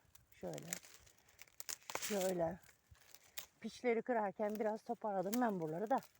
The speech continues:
Dedim tam işim bitsin artık piçleri. Piçler dediğim, piç dediğim şuraları böyle orman gibiydi. Bunların hepsini elimden kırdım. Şu anda hiç yok bak maşallah. Ah vur vur vur, gece hiç uyutmuyor, kollarım ağrıyor.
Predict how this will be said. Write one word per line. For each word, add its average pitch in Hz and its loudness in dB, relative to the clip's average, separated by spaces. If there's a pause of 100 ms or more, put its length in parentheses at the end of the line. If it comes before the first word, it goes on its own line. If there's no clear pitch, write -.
(800)
Dedim - -6
tam 180 -2
işim 196 -8
bitsin 240 -4
artık 196 -6 (360)
piçleri. 180 -6 (560)
Piçler 277 6
dediğim, 294 4
piç - -4
dediğim 311 6
şuraları 277 10 (580)
böyle 233 10
orman 254 8
gibiydi. 185 6
Bunların 226 4
hepsini 240 2 (680)
elimden 208 6
kırdım. 214 2
Şu 294 6
anda 277 10
hiç 285 0
yok 262 4
bak 208 8
maşallah. 214 4 (680)
Ah 220 4
vur 254 2
vur 262 0
vur, 262 0
gece 240 2
hiç 262 -2
uyutmuyor, 247 4
kollarım 202 6
ağrıyor. 170 4